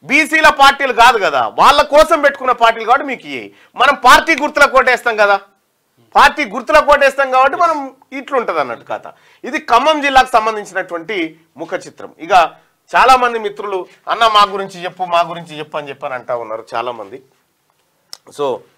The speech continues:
ఒక్క-, ఒక్కసారి వాళ్ళ గురించి వీళ్ళ గురించి ఒకసారి మాట్లాడుకుందాం సోదరులారా. సపోజ్ తెలంగాణ రాష్ట్రంలో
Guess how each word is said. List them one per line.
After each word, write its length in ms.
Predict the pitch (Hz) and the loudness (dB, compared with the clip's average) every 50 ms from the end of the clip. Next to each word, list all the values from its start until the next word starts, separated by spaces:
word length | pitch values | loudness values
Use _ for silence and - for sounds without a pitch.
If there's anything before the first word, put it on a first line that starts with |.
| _ _ _ _ _ _ _ _ _ _ _ _ _ | _ _ _ _ _ _ _ _ _ _ _ _ _
ఒక్క-, 180 | 127 - - 147 | -18 -16 -14 -12
ఒక్కసారి 480 | - 147 143 - 160 - 170 165 170 | -12 -10 -6 -6 -2 0 2 2 2
వాళ్ళ 300 | 170 147 147 156 165 156 | 2 0 -2 -2 -2 -6
గురించి 360 | 160 156 147 147 - - 151 147 | -10 -14 -16 -18 -20 -18 -16 -16
వీళ్ళ 180 | 139 135 139 | -14 -14 -14
గురించి 380 | 131 135 131 131 123 127 127 120 | -14 -14 -16 -16 -18 -20 -20 -20
ఒకసారి 360 | 113 110 104 _ - 117 107 | -20 -20 -20 _ -18 -18 -16
మాట్లాడుకుందాం 720 | 101 98 98 95 _ 110 95 85 _ - 82 82 80 76 80 _ | -16 -18 -18 -16 _ -16 -16 -16 _ -20 -20 -20 -20 -20 _ _
సోదరులారా. 460 | 90 82 80 78 76 73 78 92 135 _ _ _ _ _ _ _ _ _ _ _ | -20 -20 -20 -20 -20 -20 -20 -20 -20 _ _ _ _ _ _ _ _ _ _ _
సపోజ్ 360 | 139 135 - 190 190 185 185 147 _ _ _ _ _ _ _ _ _ _ | -14 -12 -8 -8 -8 -8 -8 -12 _ _ _ _ _ _ _ _ _ _
తెలంగాణ 560 | - 156 196 233 247 233 226 208 196 185 170 | -2 0 0 0 0 0 0 0 2 0 0
రాష్ట్రంలో 640 | 147 135 135 135 - - 143 117 110 127 165 - | 0 -2 -4 -6 -8 -12 -16 -14 -10 -10 -10 -12